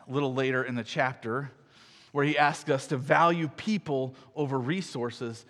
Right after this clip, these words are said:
to magnify His love. Value people over resources to magnify His, His love. Notice Second Corinthians twelve,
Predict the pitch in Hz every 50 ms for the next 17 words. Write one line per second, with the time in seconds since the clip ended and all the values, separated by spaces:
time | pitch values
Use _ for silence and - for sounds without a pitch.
0 | - _ - - 127 117 120 135 143 147 143 139 139 131 - 135 117 123 127 123
1 | 113 110 120 123 120 117 110 104 104 98 90 - - _ _ _ - _ - 123
2 | 143 143 143 131 123 131 - - 208 196 - 165 135 135 127 120 - - - -
3 | - 131 120 123 123 113 113 147 170 160 - - 120 113 110 107 - 113 110 107
4 | 110 - _ - _ - - 120 110 117 123 135 143 143 139 131 123 117 - 127
5 | 110 107 104 107 107 - _ _ - 117 113 104 - 98 95 - - - 120 113
6 | 104 113 107 107 104 101 98 101 101 - _ _ _ _ - - 143 160 185 180
7 | 175 - - - - - - - - - - _ _ _ - - 139 - 180 170
8 | 156 160 156 139 143 135 - - - - 170 156 143 131 131 123 117